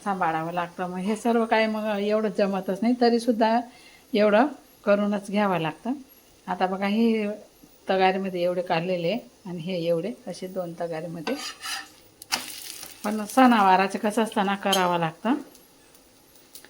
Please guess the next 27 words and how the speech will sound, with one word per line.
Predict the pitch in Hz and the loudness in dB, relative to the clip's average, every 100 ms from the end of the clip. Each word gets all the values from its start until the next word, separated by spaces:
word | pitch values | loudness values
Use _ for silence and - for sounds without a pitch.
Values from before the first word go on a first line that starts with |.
| _ _ | _ _
तर | 185 175 | -2 2
आणि | 190 185 180 190 | 4 2 -2 -2
त्या | 190 180 180 | -2 0 -2
दिवाळीनिमित्त | 175 185 180 175 180 180 175 175 175 | -2 0 0 0 -4 -4 -4 -4 0
तर | 175 | 2
आपण | 175 175 175 175 | 2 -2 -4 -4
सर्वच | 175 202 196 - | -2 0 -2 -2
काही | 185 | -2
काही | 190 175 | 0 -2
गोड | 170 175 175 170 | 0 2 2 2
धोड | 170 170 170 170 - - | -2 -4 -4 -6 -16 -8
करंज्या | 180 170 175 170 | -4 -2 -2 -2
बाकी, | 170 170 185 | -2 -4 -4
आज, | 165 170 170 - | -4 -4 -6 -8
आज | 196 226 | -6 -2
भरपूर | 233 226 240 | 2 2 0
सारं | 233 233 208 | 2 4 4
काय | 175 175 | 2 -2
करायचं | 170 165 165 165 170 | -2 -2 -4 -4 -4
बाकी | 165 - 196 | -4 -4 -6
आहे. | 190 320 - - - - - | -4 -4 -10 -20 -20 -14 -4
दिवाळी | 185 180 170 | 0 0 -2
तर | 175 170 | -6 -8
जवळ | 165 170 160 | -4 -4 -4
येऊन | 165 165 | -4 -4
गेली, | 165 165 247 294 - - - - | -4 -4 -4 -6 -16 -20 -20 -10
तर | 185 170 170 | -6 -4 -4